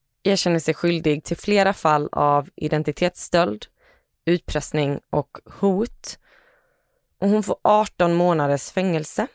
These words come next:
i Kanada. Så i början är hon väldigt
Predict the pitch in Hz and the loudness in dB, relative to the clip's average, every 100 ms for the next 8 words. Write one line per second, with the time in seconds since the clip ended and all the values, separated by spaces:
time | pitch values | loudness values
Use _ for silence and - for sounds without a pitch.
0 | _ _ 180 170 - 143 127 135 143 - | _ _ 2 2 2 -2 -2 -2 -2 -4
1 | _ _ _ _ _ _ _ _ _ _ | _ _ _ _ _ _ _ _ _ _
2 | _ _ _ _ _ - 190 180 240 233 | _ _ _ _ _ -4 -2 4 4 4
3 | 226 240 - 180 170 156 143 - | 4 0 0 2 2 2 0 -4